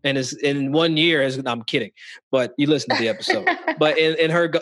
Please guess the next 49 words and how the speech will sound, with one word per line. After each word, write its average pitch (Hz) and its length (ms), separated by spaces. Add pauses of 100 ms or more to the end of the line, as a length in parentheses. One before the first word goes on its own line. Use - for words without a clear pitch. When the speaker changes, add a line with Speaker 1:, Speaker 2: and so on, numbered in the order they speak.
Speaker 1:
time 175 260
in 156 120
golf, 151 360
I 135 60
mean, 131 180
she's 170 220
gone 151 260
from 127 220
forty 170 420
handicap 156 560
to, 135 80
like, 131 200
wanting 156 240
to 139 40
play 156 220
in 123 160
tour 311 320
events. 120 420 (260)
Speaker 2:
Yeah, - 400 (120)
that's 233 180
awesome. - 600
You 226 140
don't 262 200
hear 247 180
that 185 220
very 180 220
often. - 640
And 208 340
a - 20
lot 240 300
of 330 60
times 240 340
you 226 100
hear 220 220
people 226 340
talking 220 400
about 202 260
how 208 260
they 196 80
got 175 180
started 180 460
too 294 460
late 190 460 (380)
or 202 240
they 190 120
wish 294 240
they 294 120
got 262 220
started 233 340